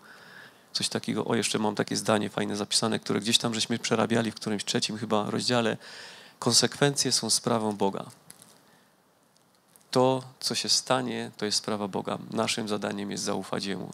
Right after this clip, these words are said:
Amen? Powierzyć Mu swoją drogę, być blisko Niego, a to, co się stanie, to jest właśnie w Jego rękach.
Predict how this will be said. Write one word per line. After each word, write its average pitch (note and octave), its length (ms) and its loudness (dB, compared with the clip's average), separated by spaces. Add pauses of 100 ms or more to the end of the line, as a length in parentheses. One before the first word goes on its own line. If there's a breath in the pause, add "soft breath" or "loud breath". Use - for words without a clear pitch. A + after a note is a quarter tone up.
Amen? B2+ 320 0 (720 loud breath)
Powierzyć G#2+ 440 -2
Mu G#2 100 -4
swoją G#2 320 -4
drogę, A2+ 400 -2 (1800 soft breath)
być A2+ 240 0
blisko A#2 380 0
Niego, A#2 420 -6 (180)
a A#2+ 80 0
to, - 140 -2
co A2+ 120 -4
się G2+ 140 -4
stanie, A2+ 440 0
to - 120 -8
jest G2+ 180 -4
właśnie G2+ 360 -2
w - 20 -8
Jego G2 200 -4
rękach. - 440 -12